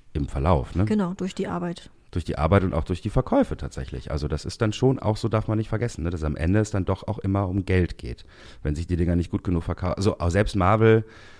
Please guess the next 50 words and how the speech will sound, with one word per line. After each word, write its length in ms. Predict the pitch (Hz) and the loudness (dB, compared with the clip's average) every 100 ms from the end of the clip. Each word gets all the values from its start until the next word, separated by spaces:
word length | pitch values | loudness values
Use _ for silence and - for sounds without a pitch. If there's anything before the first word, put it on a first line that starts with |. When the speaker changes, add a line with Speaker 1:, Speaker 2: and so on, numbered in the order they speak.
| - 82 | -16 -6
Speaker 1:
will 300 | 76 98 120 | 4 6 6
sich 180 | 117 - | 2 0
das 220 | 101 98 | -2 0
nicht 220 | 95 98 | -2 0
leisten, 760 | 82 87 95 - 107 98 98 - | 0 0 -2 -2 0 2 0 0
ähm, 500 | 87 87 82 85 82 | 0 2 2 0 0
Serien 320 | 80 87 92 | 0 2 0
zu 160 | - 85 | 0 -2
haben, 220 | 85 85 | -2 -2
die 80 | 82 | -4
keiner 260 | - 82 | -2 -2
kauft, 400 | 82 80 85 - | -2 -2 -4 -4
die 80 | - | -4
man 160 | 82 80 | -2 0
nur 180 | 78 73 | 0 -2
hat, 200 | 76 - | -6 -6
um 260 | 78 76 | -4 -4
irgendwie 380 | - 71 73 73 | -2 -4 -4 -4
einem 180 | 73 73 | -4 -2
Image 320 | 80 71 - | 0 0 -2
zu 120 | - | -8
entsprechen 420 | 55 - 58 60 | -10 -10 -12 -12
oder 200 | 60 - | -6 0
so. 80 | 202 | 2
Speaker 2:
Mhm. 600 | 185 185 196 202 190 202 202 - | 2 -2 -2 -2 -2 -4 -8 -8
Kann 120 | 202 | -2
man 80 | 196 | 0
Speaker 1:
Das 60 | - | 0
Speaker 2:
von 80 | 233 | -2
Speaker 1:
ist 40 | |
so. 40 | 180 | -4
Speaker 2:
ausgehen. 240 | - 185 - - - | -6 -8 -10 -16 -10
Speaker 1:
Ja. 140 | - 58 64 - - - - - | -6 -6 -10 -16 -18 -20 -14 -6
Äh, 120 | 73 | -2
aber 180 | 62 92 | 2 4
auch 60 | |
da 160 | 87 107 | 6 6
gibt's 160 | 139 135 | 6 6
wieder 120 | 117 | 4
Unterschiede. 640 | 135 147 - 143 147 147 143 | 6 4 4 4 6 4 0
Ähm, 500 | 104 101 104 101 104 110 - - | 0 2 2 2 0 -4 -8 -4
D 100 | 110 | -4
C 300 | - 131 120 | -2 -2 0
hat 180 | 120 - | 0 0
das 200 | 123 - | -2 -2
jetzt 180 | 117 | -4
so 140 | - 123 | -4 -2
gar 240 | 123 139 | 2 2
nicht 180 | 135 - | 2 -2
probiert. 540 | - - - 113 - | -10 -8 -8 -10 -12